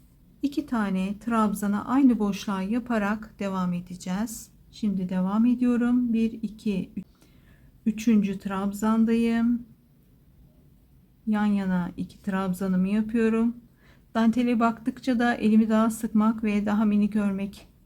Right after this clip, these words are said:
<laughs> isteği doğuyor. Ama ne mümkün. Şu an yani çok zor. Yani o danteli örmem, oturup onunla uğraşmam o kadar zor ki, o kadar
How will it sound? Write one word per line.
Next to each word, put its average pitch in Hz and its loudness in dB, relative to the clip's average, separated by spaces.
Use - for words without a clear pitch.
<laughs> 277 4
isteği 214 0
doğuyor. 196 0
Ama 202 0
ne 208 4
mümkün. 196 2
Şu 220 -2
an 214 2
yani 185 0
çok 220 -2
zor. 185 -2
Yani 185 0
o 208 0
danteli 196 0
örmem, 202 2
oturup 214 -2
onunla 220 4
uğraşmam 202 -2
o 214 -4
kadar 220 0
zor 196 -4
ki, - -12
o 185 -8
kadar 202 -4